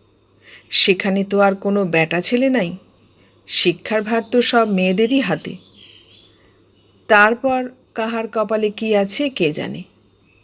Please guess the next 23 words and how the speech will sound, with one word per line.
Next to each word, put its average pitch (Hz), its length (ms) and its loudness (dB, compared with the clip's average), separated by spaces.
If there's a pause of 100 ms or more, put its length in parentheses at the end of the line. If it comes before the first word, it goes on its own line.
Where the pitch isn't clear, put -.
(240)
অন্তত 208 440 2
ম্যাট্রিকটা 202 640 2
যদি 233 240 0
সে 240 180 2
পাশ 214 300 -2
করিতে 226 340 2
পারে, 208 380 2 (600)
তবে 165 300 0
তো 202 200 0
আর 226 120 2 (160)
তাহাকে 233 520 0
অন্ন 220 340 0
বস্ত্রের 220 680 0
জন্য 226 460 2 (320)
পরের 208 380 6
গলগ্রহ 220 680 2
হইতে 247 280 2
হইবে 180 300 0
না। 160 200 -6 (1400)
কমলাকে 262 540 2
তিনি 233 260 0
স্কুলে 160 400 -2
দিলেন। 151 340 -8